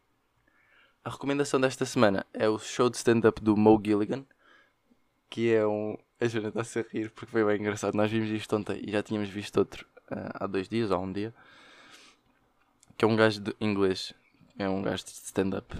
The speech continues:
faz stand-up em inglês e então é giro. E ainda por cima o gajo aborda temas,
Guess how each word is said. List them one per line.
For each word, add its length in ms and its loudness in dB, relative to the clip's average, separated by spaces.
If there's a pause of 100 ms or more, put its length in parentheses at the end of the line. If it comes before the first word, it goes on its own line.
faz 180 -2
stand-up 400 2
em 100 2
inglês 460 2
e 60 2
então 160 4
é 100 8
giro. 320 0 (240)
E 60 0
ainda 120 4
por 60 -4
cima 160 -2
o 60 2
gajo 280 6
aborda 440 6
temas, 500 -2